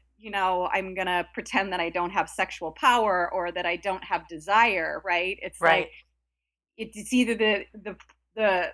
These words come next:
Speaker 1: the cork is, like, wide open and the prosperity and pleasure flows, or it doesn't. So I've been on quite a, a journey of, of accepting and embracing my, my sexuality.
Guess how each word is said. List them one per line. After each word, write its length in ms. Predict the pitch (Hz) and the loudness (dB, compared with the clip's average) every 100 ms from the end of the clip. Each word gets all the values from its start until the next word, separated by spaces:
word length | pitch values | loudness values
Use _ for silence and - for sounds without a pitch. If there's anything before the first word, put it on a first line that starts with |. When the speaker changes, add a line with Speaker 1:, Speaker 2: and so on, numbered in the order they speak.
| - _ _ | -10 _ _
Speaker 1:
the 120 | 214 214 | -10 -8
cork 400 | - 277 302 262 | 4 6 6 4
is, 200 | 220 220 | 0 4
like, 280 | 202 190 | 4 4
wide 220 | 214 208 208 | 6 6 6
open 340 | 254 294 302 | 2 2 0
and 160 | 254 208 | 0 -4
the 40 | |
prosperity 720 | - 208 214 - 214 277 226 | 0 2 2 -2 -2 0 -2
and 120 | 202 214 | -6 -6
pleasure 380 | 208 208 190 | -4 -4 -4
flows, 580 | 180 269 311 370 381 339 247 | -2 6 6 6 2 -4 -4
or 200 | 233 233 | 0 2
it 100 | 226 | 2
doesn't. 420 | 233 220 180 143 - _ _ _ _ | 2 2 -2 -12 -16 _ _ _ _
So 560 | - 240 226 220 214 - _ _ _ _ _ _ | -2 2 4 4 0 -8 _ _ _ _ _ _
I've 240 | 240 302 359 | 2 2 2
been 180 | 370 339 | -4 -2
on 300 | 294 240 226 | 0 0 -4
quite 320 | 220 247 240 | -4 -2 0
a, 240 | 226 196 214 | 0 -4 -6
a 40 | |
journey 540 | - 196 220 330 285 | -8 -6 -4 -2 -2
of, 140 | 175 170 | -4 -6
of 160 | - 190 | -8 -8
accepting 680 | 185 - - 226 - 202 180 | -10 -6 -4 -4 -6 -6 -6
and 80 | 165 | -8
embracing 800 | 165 170 170 214 - 170 156 160 | -10 -6 -4 -4 -6 -6 -8 -10
my, 380 | 185 170 165 160 | -8 -4 -4 -6
my 140 | 170 170 | -6 -6
sexuality. 1200 | - 165 - 160 156 151 160 160 175 156 156 - | -4 -6 -4 0 2 2 0 -4 -2 -2 -2 -4